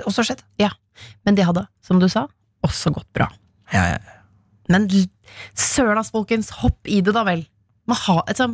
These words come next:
Speaker 2: man har ikke noe å tape. Livet skal
Speaker 1: Jo, hun hadde noe å tape.
Speaker 2: Jo, ja, ja, altså,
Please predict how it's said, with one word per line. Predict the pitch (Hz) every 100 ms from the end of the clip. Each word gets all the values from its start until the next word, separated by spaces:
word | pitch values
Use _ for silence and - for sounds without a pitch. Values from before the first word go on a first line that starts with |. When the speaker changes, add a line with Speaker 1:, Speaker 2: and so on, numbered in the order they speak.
| 214
Speaker 2:
man | - 240
har | - 165 156
ikke | 175 269
noe | 226
å | 196
tape. | 196 - 120 - _ -
Livet | 208 196 185 185 -
skal | - 196 262
Speaker 1:
Jo, | 135 196
hun | 160
hadde | 160 175
noe | 330
å | -
tape. | 180 - 233
Speaker 2:
Jo, | 247 370 330
ja, | 247 349
ja, | 330 294 247
altså, | 254 254